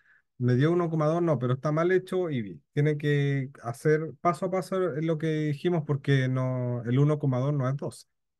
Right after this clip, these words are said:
Sería en ese caso un veinte por ciento. Sí, también.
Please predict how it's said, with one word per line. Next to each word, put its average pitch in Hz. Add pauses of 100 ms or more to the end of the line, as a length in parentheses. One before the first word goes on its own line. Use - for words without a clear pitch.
(140)
Sería 127
en 120
ese 139
caso 143
un 117
veinte 123
por 107
ciento. 151 (3000)
Sí, 185
también. 151